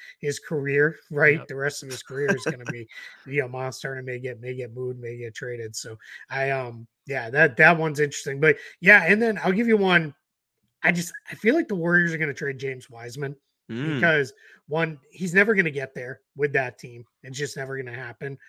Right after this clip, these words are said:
Speaker 1: for him there. There's too much pressure. They need him to be something he isn't today. And I think that is their best piece of salary matching to do something. And you can very easily see some form of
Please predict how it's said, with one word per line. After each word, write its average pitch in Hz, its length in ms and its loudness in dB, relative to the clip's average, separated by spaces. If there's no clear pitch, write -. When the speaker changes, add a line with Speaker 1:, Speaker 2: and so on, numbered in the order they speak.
Speaker 1:
for 156 120 0
him 143 180 2
there. 139 140 4
There's 135 160 -2
too 156 120 -10
much 127 240 -12
pressure. 135 380 -8
They 117 120 -12
need 139 220 -4
him 135 140 -2
to 127 60 -8
be 127 160 -10
something 120 400 -14
he 113 280 -12
isn't 143 320 -4
today. 135 480 -4
And 156 140 4
I 143 100 4
think 165 320 2
that 147 360 0
is 139 480 2
their 135 200 -6
best 139 260 -8
piece 135 280 -12
of 127 80 -12
salary 123 400 -10
matching 127 540 -12
to - 100 -16
do 113 200 -16
something. 135 720 -10
And 143 180 -6
you 127 100 -10
can 147 180 0
very 147 300 8
easily 131 380 -2
see 127 380 -10
some 127 400 -8
form 131 400 -8
of 117 200 -8